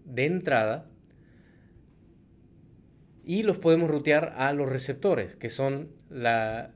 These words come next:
columna vertical. ¿Qué significa eso? Que, por ejemplo, si quiero rutear yo, eh, los canales del B K N dos,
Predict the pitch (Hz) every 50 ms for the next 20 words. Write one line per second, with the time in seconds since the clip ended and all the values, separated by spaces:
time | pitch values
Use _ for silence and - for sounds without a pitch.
0 | - _ - - 131 135 151 180 175 160 147 139 131 131 135 143 - - 139 131
1 | 135 135 135 135 - 131 127 - 127 110 92 92 - - - _ _ _ _ _
2 | - - - - - - - - 120 - 139 135 131 131 135 127 135 135 131 131
3 | 120 110 113 113 117 113 113 - 139 131 131 127 127 - 127 131 - 165 180 180
4 | 180 180 175 165 151 139 135 - 151 143 139 131 143 143 135 123 120 123 - -
5 | - - - - - - - - - - 127 120 117 113 113 110 110 143 147 131
6 | 131 131 - - 127 123 139 147 139 131 123 117 113 110 110 113 123 135 135 135
7 | - 135 131 135 135 135 123 127 123 113 127 135 139 139 135 - - - -